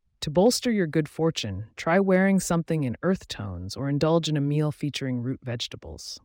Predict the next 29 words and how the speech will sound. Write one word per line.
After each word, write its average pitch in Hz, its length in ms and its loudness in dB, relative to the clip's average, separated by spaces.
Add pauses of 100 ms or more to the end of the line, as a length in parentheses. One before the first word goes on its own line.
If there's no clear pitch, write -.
(120)
Such - 300 0
small 185 380 2
tokens 190 420 0
can 147 140 -4
align 139 320 2
your 190 160 2
energy 147 400 -2
with 107 160 -8
the 113 60 -8
grounded 147 420 -2
vibrations 127 760 -2
of 87 140 -12
today. 101 500 -10 (520)
Looking 190 320 4
ahead, 151 420 2 (320)
Capricorns 196 640 2
can 170 100 2
expect - 400 0
some 139 200 -4
interesting 196 520 2
shifts - 580 0 (200)
in 143 80 -4
the 139 80 -4
realms 143 400 0
of 113 120 -8
career 151 540 0
and 127 160 -6
public 139 340 -4
image 110 480 -4